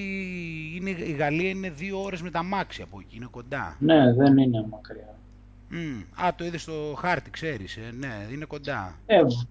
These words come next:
Speaker 2: Βόρεια Ιταλία, είναι κοντά Αυστρία, είναι κοντά Γαλλία, είναι κοντά, ε,
Speaker 1: Ε,
Speaker 2: Ουγγαρία, εντάξει,
Speaker 1: ε, η
Speaker 2: τέτοια
Speaker 1: Γένοβα
Speaker 2: πράγματα
Speaker 1: είναι,
Speaker 2: δεν είναι πολύ μακριά.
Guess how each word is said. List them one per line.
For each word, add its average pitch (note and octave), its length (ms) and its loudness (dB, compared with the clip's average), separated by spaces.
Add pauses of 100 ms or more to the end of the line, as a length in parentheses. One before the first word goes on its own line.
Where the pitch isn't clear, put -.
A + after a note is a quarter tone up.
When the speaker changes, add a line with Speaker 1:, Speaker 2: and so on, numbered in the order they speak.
(200)
Speaker 2:
Βόρεια C#3 480 8
Ιταλία, D3+ 480 4 (120)
είναι C3+ 160 0
κοντά A#2 400 -2 (260)
Αυστρία, F3+ 440 4
είναι C#3 140 8
κοντά A#2+ 280 4
Γαλλία, A#2+ 500 6
είναι C3 220 8
κοντά, A2+ 500 -2 (1800)
ε, C4 200 2
Speaker 1:
Ε, A#3+ 60 8
Speaker 2:
Ουγγαρία, D#3 460 8 (200)
εντάξει, C#3 500 0
Speaker 1:
ε, A#3+ 60 2
η A#3 40 4
Speaker 2:
τέτοια D3 200 2
Speaker 1:
Γένοβα A#2+ 200 4
Speaker 2:
πράγματα D3+ 280 10
Speaker 1:
είναι, C#3 80 10
Speaker 2:
δεν C3+ 120 12
είναι B2+ 100 10
πολύ A#2+ 220 10
μακριά. A2+ 420 4